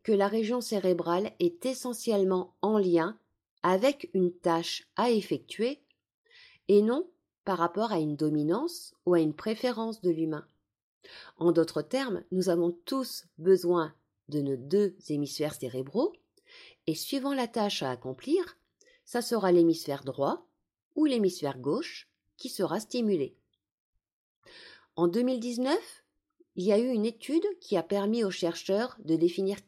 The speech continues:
quatre grands groupes de fonctions latéralisées. Et pour faire le lien avec l'épisode précédent,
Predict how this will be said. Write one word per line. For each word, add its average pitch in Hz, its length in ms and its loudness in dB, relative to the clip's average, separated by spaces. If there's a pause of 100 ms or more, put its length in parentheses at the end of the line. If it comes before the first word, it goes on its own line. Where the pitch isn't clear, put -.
(120)
quatre 320 240 -2
grands 233 220 -2
groupes 208 280 -4
de 190 100 0
fonctions 175 360 -2
latéralisées. 156 800 -4 (1000)
Et 156 120 0
pour - 160 -4
faire 185 200 2
le 185 100 6
lien 185 220 2
avec 160 220 0
l'épisode 165 420 -2
précédent, 147 560 -4